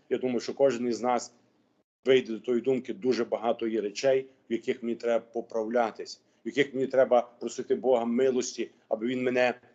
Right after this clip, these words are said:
аби він мене направив, аби він мене очистив, аби він мене освятив, аби він мені допоміг, би дійсно у цих, цих сферах я міг ус-, преуспівати і святити його ім'я. І коли буде святитися ім'я Боже,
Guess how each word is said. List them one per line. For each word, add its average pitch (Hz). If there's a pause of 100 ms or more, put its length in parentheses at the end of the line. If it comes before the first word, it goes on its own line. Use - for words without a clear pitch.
аби 123
він 127
мене 127
направив, 120
аби 113
він 123
мене 131
очистив, 123
аби 113
він 131
мене 135
освятив, 127
аби -
він 135
мені 135
допоміг, 131
би 123
дійсно 127 (220)
у 113
цих, -
цих -
сферах 139
я 120 (140)
міг 127 (220)
ус-, 123
преуспівати 131
і 117
святити 117
його 107
ім'я. 107 (480)
І 117
коли 131
буде 135
святитися 131
ім'я 120
Боже, 135